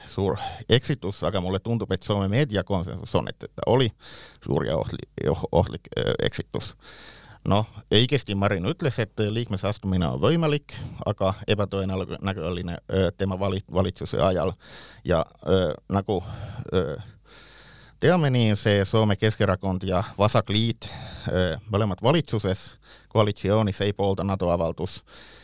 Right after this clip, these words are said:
siis see võib, äh, tähendada, et, äh, Marini teine valitsus, äh, Koonderakonnaga oleks parem koalitsioon. Äh, ehk on, äh, kakskümmend kakskümmend kolm valimiste järel õige aeg ja praegu, praegu näi-,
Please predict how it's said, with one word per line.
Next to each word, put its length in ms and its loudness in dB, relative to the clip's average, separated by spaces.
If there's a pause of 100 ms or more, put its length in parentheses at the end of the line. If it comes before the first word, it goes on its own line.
(120)
siis 320 -2
see 160 0
võib, 240 4
äh, 240 6
tähendada, 560 2
et, 220 -4
äh, 200 6
Marini 380 2
teine 280 4
valitsus, 580 -2 (160)
äh, 240 2
Koonderakonnaga 840 -2 (200)
oleks 240 -2
parem 280 0
koalitsioon. 680 -2 (880)
Äh, 320 0 (320)
ehk 220 0
on, 180 0
äh, 180 2
kakskümmend 460 0
kakskümmend 400 0 (420)
kolm 280 2
valimiste 440 0
järel 300 0
õige 320 -10
aeg 180 -8
ja 160 -4
praegu, 400 2
praegu 300 2
näi-, 240 2